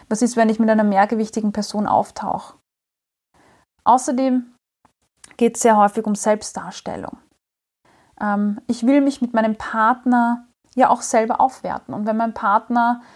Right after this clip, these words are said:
ähm, keine Ahnung, eine bestimmte Körpergröße hat, eine bestimmte Haus-, Hautfarbe, eine bestimmte,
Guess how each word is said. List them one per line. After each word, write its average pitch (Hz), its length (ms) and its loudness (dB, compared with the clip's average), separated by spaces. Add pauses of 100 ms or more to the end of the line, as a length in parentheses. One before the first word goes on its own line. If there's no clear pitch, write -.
(300)
ähm, 220 420 2 (100)
keine 214 260 -2
Ahnung, 233 260 2
eine 226 100 0
bestimmte 226 380 -4
Körpergröße 240 840 0
hat, 226 160 0
eine 220 60 -6
bestimmte 220 500 -4
Haus-, 208 400 0 (100)
Hautfarbe, 226 720 2
eine 214 80 0
bestimmte, 214 920 -4